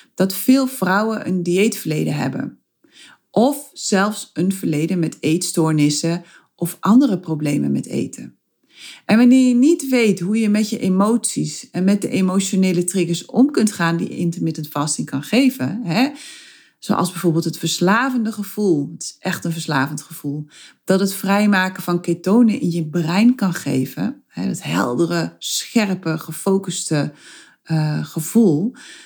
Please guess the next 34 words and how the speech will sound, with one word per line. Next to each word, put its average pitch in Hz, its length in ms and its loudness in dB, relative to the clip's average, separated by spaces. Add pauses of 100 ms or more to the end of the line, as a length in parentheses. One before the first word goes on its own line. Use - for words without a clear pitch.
(240)
kan 277 180 0
het 359 160 -2
er 294 80 2
dus 208 220 0
voor 202 160 -2
zorgen 196 600 0
dat 196 220 -2
je, 202 80 -4
voordat 220 540 0
je 220 100 0
het - 220 -4
weet, 156 480 -2
een 190 220 0
enorme 202 720 2
terugval 202 480 -2
krijgt 175 600 -2 (380)
en 220 120 6
je 214 160 4
oude 226 340 -2
eetstoornis 208 640 0
weer 208 200 2
opnieuw 202 320 4
wordt 196 200 0
geactiveerd. - 920 0 (680)
Daar 233 220 2
moet 285 300 4
je 247 160 2 (100)
wel 196 420 0
over 180 380 -2
nadenken 185 560 0
voordat 160 320 -6
je 156 80 -10
hieraan 147 320 -4
begint. - 520 -10